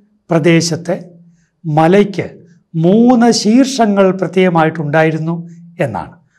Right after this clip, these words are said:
പീക്സ്, the mountain peaks മൂന്നായിരുന്നു എന്നാണ്. ഒരുപക്ഷെ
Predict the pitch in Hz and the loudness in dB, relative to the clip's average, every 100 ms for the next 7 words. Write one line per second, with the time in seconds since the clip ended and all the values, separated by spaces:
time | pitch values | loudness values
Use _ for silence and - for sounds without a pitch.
0 | _ _ _ _ - 247 - - - - | _ _ _ _ 2 4 4 -4 -12 -12
1 | - _ _ _ _ _ - 143 170 214 | -20 _ _ _ _ _ -6 0 2 0
2 | 208 208 175 - 202 175 - - - - | -2 -2 -2 -2 -2 -2 -4 -12 -16 -20
3 | _ _ 165 220 254 196 175 160 165 131 | _ _ -4 -2 2 2 2 -2 -6 -6
4 | 90 73 - _ _ - 254 247 - 214 | -8 -14 -18 _ _ -4 0 0 2 0
5 | 214 - | 0 -8